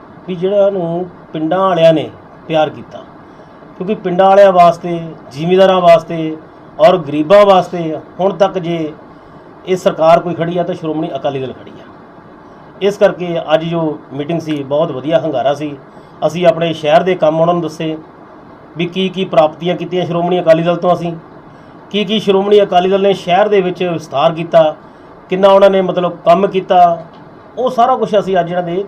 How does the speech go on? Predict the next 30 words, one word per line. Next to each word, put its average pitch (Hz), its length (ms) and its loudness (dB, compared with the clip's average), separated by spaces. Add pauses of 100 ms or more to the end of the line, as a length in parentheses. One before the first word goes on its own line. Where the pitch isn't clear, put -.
ਨਜ਼ਰ 151 260 -2
ਦੇ 170 100 -4
ਵਿੱਚ 165 180 -8
ਦੁਬਾਰਾ 147 340 0
ਰਿਪੀਟ 151 260 -8
ਕੀਤਾ, - 300 -16 (520)
ਤਾਂ 190 160 4
ਜੋ 208 120 4
ਜਿਹੜੇ 208 200 2 (100)
ਪੰਜ 180 200 0
ਸਾਲ 185 220 -2
ਤਾਂ 180 120 -2
ਪਹਿਲਾਂ 175 340 2 (300)
ਕਾਂਗਰਸ 147 300 -4
ਸਰਕਾਰ 175 300 4
ਖਾ 165 140 2
ਗਈ 170 100 -6
ਸੀ 165 140 -10 (540)
ਔਰ 196 140 2
ਢਾਈ 175 260 4
ਸਾਲ 175 440 2 (280)
ਆਮ 160 200 2
ਆਦਮੀ 170 200 4
ਪਾਰਟੀ 170 260 2
ਖਾ 160 140 2
ਗਈ, 160 160 -8 (300)
ਸਾਢੇ 294 340 -4
ਸੱਤ 208 260 0
ਸਾਲ 208 260 4
ਬਾਅਦ, 190 280 2